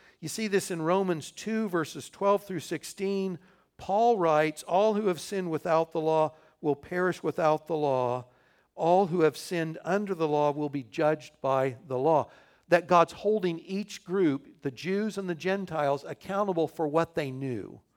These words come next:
for what they'd been given. And last, James three one, same principle. He says, "Not many of you should become teachers, for you know that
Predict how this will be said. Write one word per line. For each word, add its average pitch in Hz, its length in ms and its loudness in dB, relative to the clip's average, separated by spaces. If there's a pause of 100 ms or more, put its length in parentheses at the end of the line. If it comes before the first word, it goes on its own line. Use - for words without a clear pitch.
(280)
for 151 120 2
what 156 200 2
they'd 156 160 -2
been 139 200 -6
given. 120 400 -2 (320)
And 151 160 -2
last, 165 400 0
James 165 360 -6
three 185 280 -4
one, 156 340 0
same 170 360 -6
principle. 147 640 -4 (340)
He 170 120 -8
says, 156 260 -2
"Not 170 240 0
many 190 280 0
of 170 80 0
you 170 140 -4
should 156 200 -8
become 151 360 -8
teachers, 160 640 -4 (300)
for 180 220 0
you 156 180 -2
know 196 320 2
that 165 280 0